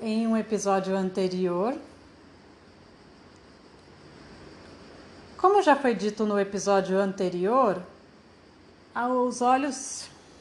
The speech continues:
como já foi dito no episódio anterior,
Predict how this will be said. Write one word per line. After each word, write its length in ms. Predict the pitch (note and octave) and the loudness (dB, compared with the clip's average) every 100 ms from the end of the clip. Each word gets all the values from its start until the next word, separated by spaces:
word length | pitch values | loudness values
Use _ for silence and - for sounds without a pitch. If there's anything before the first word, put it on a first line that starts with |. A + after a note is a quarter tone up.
| - - - - - - - - - - - - - - - - - | -20 -20 -20 -20 -20 -20 -20 -20 -20 -20 -20 -20 -20 -20 -20 -20 -6
como 220 | - D4+ | 2 2
já 160 | E4 C#4+ | 4 2
foi 140 | C4 | 2
dito 300 | G3 G3 G#3 | 0 -2 -2
no 80 | G3+ | -2
episódio 500 | G3 G3 F3 F#3 F3+ | -2 -4 0 0 0
anterior, 720 | F#3 F#3+ F3 E3+ F#3+ A#3 G3 | -2 -2 -4 -2 0 2 0